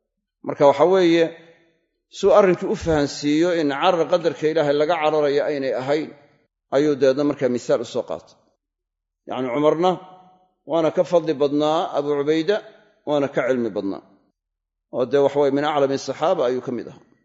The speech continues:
Saas aawadeed wuxuu yidhi, "Haa, qadarka Ilaahay waa ka cararaynaa, laakiin qadarka Ilaahay un baan u cararaynaa." Marka masale muhima ayuu tilmaamayaa.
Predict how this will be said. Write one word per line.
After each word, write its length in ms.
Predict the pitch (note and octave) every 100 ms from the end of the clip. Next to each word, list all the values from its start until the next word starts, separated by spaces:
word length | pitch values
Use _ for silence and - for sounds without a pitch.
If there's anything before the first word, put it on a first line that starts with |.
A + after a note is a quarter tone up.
| _ _ _ _ _ _ -
Saas 220 | G#3+ G#3
aawadeed 420 | G#3+ A3+ G#3+ G#3
wuxuu 240 | A3 A#3 G3
yidhi, 280 | F#3+ A3 A3+ - _ _ _ _ _ _ _ -
"Haa, 240 | E3+ G3+ E3+
qadarka 360 | G#3 F#3 E3 F3+
Ilaahay 240 | F#3 F3+
waa 180 | F3+ E3
ka 160 | E3+ G3
cararaynaa, 640 | E3+ F#3+ F#3 E3 D#3 D3
laakiin 320 | D3 D3 F#3+
qadarka 320 | A#3 G3 - F#3
Ilaahay 240 | F#3 E3+
un 80 | E3+
baan 160 | D#3+ D#3+
u 40 |
cararaynaa." 640 | C3+ C3+ A#2+ G2 D#2 A#1+ - _ _ _ _ _ _ _ _
Marka 180 | A2+ C#3
masale 340 | C#3 B2+ F#3 E3+
muhima 440 | C#3 C#3+ G#3 F3+ A#2
ayuu 200 | B2+ B2
tilmaamayaa. 680 | D3+ C#3 D#3+ F3 - G#1